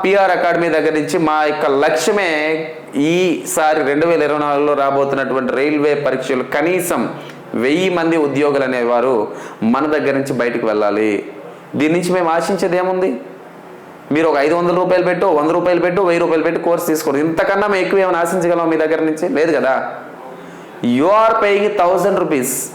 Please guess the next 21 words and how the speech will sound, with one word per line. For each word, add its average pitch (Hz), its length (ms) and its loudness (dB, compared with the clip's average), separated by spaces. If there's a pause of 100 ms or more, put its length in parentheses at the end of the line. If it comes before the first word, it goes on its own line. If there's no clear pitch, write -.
అంటే 156 140 0
ఒక 160 100 2
వెయ్యి 170 240 2
రూపాయలు 214 280 2
నువ్వు 190 160 0
పే 175 80 2
చేస్తా 160 320 2
ఉన్నావు 117 220 0
నాకు, 90 220 -6 (560)
నేను 202 180 0
నీకు 196 140 2
లైఫ్ 202 200 2
ఇస్తా 214 220 -2
అంటున్నాను 143 360 -2
కదా. 135 320 -2 (960)
మీరు 156 140 0
హార్డ్ 170 240 2
వర్క్ 220 240 2
చేయండి. 196 180 2
మీకోసం 208 480 0
తాపత్రయపడి 185 1080 2